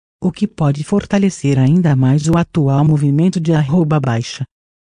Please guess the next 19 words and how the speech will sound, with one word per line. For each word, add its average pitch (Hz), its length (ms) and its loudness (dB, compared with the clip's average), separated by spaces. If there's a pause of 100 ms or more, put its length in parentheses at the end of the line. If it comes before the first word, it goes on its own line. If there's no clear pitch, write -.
(160)
A 175 80 -2
valorização 151 920 -2
do 190 120 0
gado 135 420 0
vivo 180 320 -2
pode 156 360 -4
ocorrer 151 580 0
no 147 60 0
segundo 165 400 0
semestre 160 640 0
do 170 160 2
ano. 117 280 2 (120)
O 202 80 2
mercado 147 540 0
de 156 120 -2
gado 143 420 0
vivo 165 420 0
continua 180 580 0
pressionado, 135 840 -2